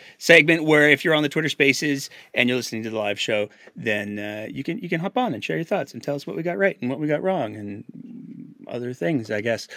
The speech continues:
Uh, if you're listening to the audio version of the podcast, we're, we're probably not on Twitter Spaces right now, so don't, don't do that. But getting right into the start of things, we're gonna start with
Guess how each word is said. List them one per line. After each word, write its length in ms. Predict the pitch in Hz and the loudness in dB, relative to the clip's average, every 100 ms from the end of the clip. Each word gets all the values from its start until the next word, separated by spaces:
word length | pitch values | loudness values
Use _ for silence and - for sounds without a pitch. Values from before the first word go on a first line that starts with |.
| - - - - | -16 -18 -12 -6
Uh, 200 | 98 98 | -4 -4
if 120 | 95 | -4
you're 80 | 110 | -6
listening 340 | 107 - 104 | -6 -6 -8
to 100 | 98 | -4
the 140 | 107 98 | -2 0
audio 300 | 101 101 95 | 0 0 0
version 300 | 95 90 - | -2 -6 -8
of 80 | 90 | -12
the 80 | |
podcast, 540 | 87 92 90 90 87 - - | -4 -4 -4 -4 -6 -8 -6
we're, 220 | 98 87 _ - - - - - _ _ - | -6 -6 _ -20 -20 -20 -20 -20 _ _ -4
we're 80 | 139 | 0
probably 420 | - 110 98 90 | 4 4 2 -2
not 220 | 87 85 85 | -4 -6 -8
on 80 | |
Twitter 260 | 82 98 92 | -10 -8 -8
Spaces 400 | - - - 95 | -6 -8 -6 -8
right 160 | 98 - | -8 -8
now, 180 | 92 | -10
so 300 | - - 87 - _ _ _ _ _ | -12 -12 -14 -16 _ _ _ _ _
don't, 180 | - 95 _ _ - | -12 -12 _ _ -10
don't 180 | 92 82 | -10 -8
do 100 | 82 | -10
that. 200 | 82 - _ _ _ _ _ _ _ _ - | -12 -18 _ _ _ _ _ _ _ _ 10
But 420 | 330 294 - - | 12 10 6 8
getting 240 | 294 294 | 12 12
right 240 | 262 269 254 | 12 12 12
into 460 | 247 240 196 262 233 | 10 10 10 10 10
the 80 | 202 | 6
start 380 | - 233 240 | 8 10 10
of 140 | 190 170 | 8 8
things, 280 | 196 175 165 | 8 8 6
we're 60 | |
gonna 140 | 254 285 | 4 4
start 320 | - 302 359 | 8 10 10
with 480 | 165 165 156 165 - | 10 12 12 12 8